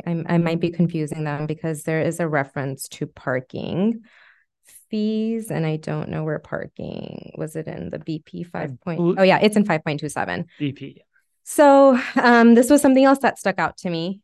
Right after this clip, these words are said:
Speaker 1: um, was that in B P fi-, uh, in B P five point two seven, there's a clause under parking fee that no student shall suffer removal, disciplinary action, suspension,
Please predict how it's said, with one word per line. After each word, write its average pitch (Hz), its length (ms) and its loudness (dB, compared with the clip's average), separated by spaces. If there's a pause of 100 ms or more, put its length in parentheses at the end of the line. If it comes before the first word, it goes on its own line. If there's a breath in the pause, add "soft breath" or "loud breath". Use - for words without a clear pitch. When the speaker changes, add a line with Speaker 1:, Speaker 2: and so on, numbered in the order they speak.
Speaker 1:
um, 185 460 -2
was 175 280 -4
that 165 480 -2 (180)
in 190 160 0
B 214 140 -4
P 247 160 -6
fi-, 220 180 -4
uh, 180 300 -4
in 180 400 -6
B 190 160 -8
P 208 100 -8
five 185 340 -6
point 185 220 -6
two 190 140 -8
seven, 165 800 -6
there's 165 200 -4
a 175 60 -8
clause 165 560 -4
under 160 220 -6
parking 233 420 -2
fee 165 280 -8
that 160 160 -4
no 185 180 0
student 202 340 -4
shall 185 160 -2
suffer 180 380 -4
removal, 165 500 -2
disciplinary 214 640 -2
action, 170 380 -4
suspension, 175 800 -8